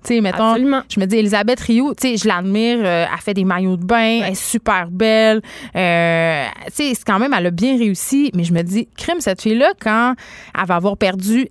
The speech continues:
Speaker 1: sa valeur, entre guillemets, puis là, on met des gros guillemets sur tout ça parce que c'est de dire qu'une femme qui est jeune, c'est une femme qui est belle,
Speaker 2: Mm-hmm.
Speaker 1: puis bon, on peut aller plus loin que ça, mais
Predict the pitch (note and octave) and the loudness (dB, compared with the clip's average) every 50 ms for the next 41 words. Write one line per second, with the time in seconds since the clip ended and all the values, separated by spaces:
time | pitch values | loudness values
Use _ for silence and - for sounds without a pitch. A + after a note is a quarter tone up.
0 | _ - - - - G3+ F3+ F3+ F3+ D#3+ F#3+ F#3+ F#3 F3+ F3+ F#3+ B3 B3+ A#3+ G#3 | _ -10 -6 -2 0 0 0 0 -2 0 0 2 2 2 2 2 2 2 2 2
1 | G3 F#3+ F#3 E3+ F#3+ F#3 F#3+ G#3+ A#3 A#3 - G#3 G#3+ G3 G3 F3+ F3+ E3+ E3 G3 | 2 2 2 2 2 2 2 2 2 0 0 0 2 2 2 0 -2 -2 -2 0
2 | G3 G#3+ G#3+ F#3 G3 F#3 F3+ F3+ G3 G#3+ G3+ - F3+ E3+ - F#3 - - - A3 | 0 0 0 2 0 2 2 2 0 0 -2 -2 -6 -8 -8 -10 -8 -4 -4 -2
3 | G#3 F#3+ F3+ - - - - F3 - - F#3 - G3+ F#3 E3+ F#3 F3 E3 E3+ F#3+ | -2 -4 -6 -6 -4 -4 -2 -2 -2 -4 -4 -4 -4 -2 0 -2 -2 -2 0 -2
4 | G3 G3 - F#3 F3 E3+ - F#3 F#3+ F3+ G3 F3+ F3 F3 F#3+ G3 G3 - F#3 F3 | -2 -2 -2 -4 -4 -2 -2 -2 -2 -2 -2 -4 -2 -2 -2 -2 -2 -4 -6 -6
5 | - G3 F3+ F#3 F#3 - F#3+ F3 E3+ F#3+ F#3+ F#3+ A3+ C4+ B3+ B3+ A3+ E3+ D#3+ F3+ | -4 -4 -4 -4 -4 -4 -4 -2 0 0 0 0 0 0 0 -2 -2 -2 -2 -2
6 | E3+ E3 D#3+ - E3+ D#3+ E3+ F#3 F3 - - F#3+ F3 E3+ F3 - C#4 D4+ C4+ G#3 | -2 -4 -2 -2 -4 -2 -4 -4 -6 -4 -2 -2 -2 -2 -2 -2 0 0 0 0
7 | E3+ | -2